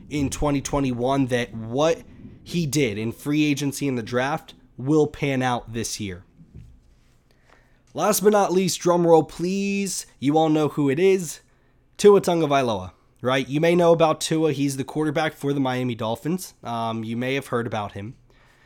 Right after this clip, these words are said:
Tua Tagovailoa, and this is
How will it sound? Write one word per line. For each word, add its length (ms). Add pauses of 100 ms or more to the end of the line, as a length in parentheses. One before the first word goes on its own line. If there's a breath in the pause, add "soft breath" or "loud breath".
(840 soft breath)
Tua 360
Tagovailoa, 960 (420)
and 180
this 240
is 480